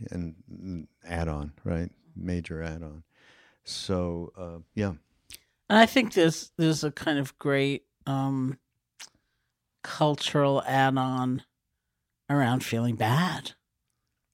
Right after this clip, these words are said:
Speaker 2: Like, it's not okay just to feel bad. And so people in kind of a mourning place or,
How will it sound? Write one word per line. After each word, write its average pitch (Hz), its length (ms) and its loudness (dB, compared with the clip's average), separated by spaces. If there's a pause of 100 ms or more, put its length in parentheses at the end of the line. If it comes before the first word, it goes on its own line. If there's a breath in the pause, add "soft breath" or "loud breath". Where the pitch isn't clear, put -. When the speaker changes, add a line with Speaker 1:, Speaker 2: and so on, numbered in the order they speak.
(100)
Speaker 2:
Like, 131 120 0
it's 127 160 -2
not 131 120 4
okay 123 360 2
just - 340 -8
to 120 80 -6
feel 123 220 -2
bad. 113 400 -2 (100)
And 120 240 -2
so 123 280 -2
people 127 680 -2
in 131 360 -2 (1200)
kind 135 240 0
of 127 100 0
a 123 60 0
mourning 123 540 0
place 123 560 -4
or, 120 260 -2